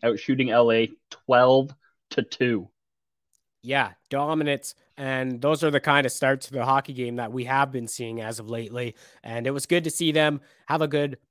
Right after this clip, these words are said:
Speaker 2: bounce back for their first period after, of course, the night before against Vancouver. And that great play really just kept coming in that second period.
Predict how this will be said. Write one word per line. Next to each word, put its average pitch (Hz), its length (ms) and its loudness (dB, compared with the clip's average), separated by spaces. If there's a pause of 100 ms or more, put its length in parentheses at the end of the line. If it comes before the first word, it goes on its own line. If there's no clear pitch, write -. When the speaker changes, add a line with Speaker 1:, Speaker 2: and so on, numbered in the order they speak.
Speaker 2:
bounce 139 300 -4
back 123 380 -2
for 135 80 -8
their 127 160 -4
first 123 320 -8
period 120 420 -2
after, 117 460 -8
of 107 120 -10
course, 117 400 -6 (300)
the 131 80 -2
night 127 220 -2
before 120 380 -4
against 113 300 -8
Vancouver. 113 580 -6
And 139 200 -8
that 247 220 -4
great 330 320 -4
play 180 260 2
really 151 260 0
just - 240 -10
kept - 240 -2
coming 196 300 -2
in 139 120 0
that 113 180 -4
second 127 340 -6
period. 131 460 -4